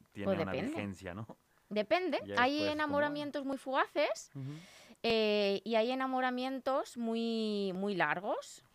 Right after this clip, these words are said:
Speaker 2: La clave no es cuánto dure, sino cómo es el enamoramiento. Si es consciente, es decir, "Me estoy enamorando de Pepita o de Pepito",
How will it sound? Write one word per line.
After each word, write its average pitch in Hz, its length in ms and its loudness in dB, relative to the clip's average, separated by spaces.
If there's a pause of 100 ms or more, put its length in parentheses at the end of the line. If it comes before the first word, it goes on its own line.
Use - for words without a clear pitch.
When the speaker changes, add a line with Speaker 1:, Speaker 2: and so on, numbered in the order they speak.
(120)
Speaker 2:
La 233 280 2
clave 311 300 2
no 330 120 -2
es 320 120 -6
cuánto 240 360 0
dure, 277 360 0
sino 214 320 -2
cómo 240 260 -2
es 254 180 -4
el 254 120 -2
enamoramiento. 175 720 0
Si 208 100 -2
es 233 80 -2
consciente, 233 640 -4
es 302 80 -4
decir, 190 260 -2
"Me 180 80 -4
estoy 196 240 -6
enamorando 214 500 -4
de 202 120 0
Pepita 247 480 0
o - 40 -2
de 202 120 -2
Pepito", 254 400 -4